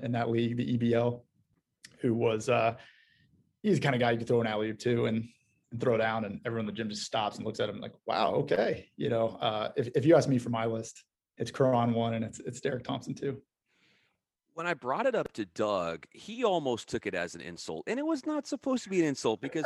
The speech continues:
Speaker 2: Stanko was giving him a compliment. But I think for Doug,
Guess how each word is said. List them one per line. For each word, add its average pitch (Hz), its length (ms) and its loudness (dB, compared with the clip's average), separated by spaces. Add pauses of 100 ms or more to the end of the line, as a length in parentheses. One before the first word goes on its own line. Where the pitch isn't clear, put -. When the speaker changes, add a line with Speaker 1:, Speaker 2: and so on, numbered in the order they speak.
Speaker 2:
Stanko 202 320 -4
was 170 160 0
giving 165 280 0
him 151 140 0
a 143 60 -2
compliment. 147 480 2
But 123 80 2
I 131 100 4
think 196 180 0
for 160 140 2
Doug, 117 400 4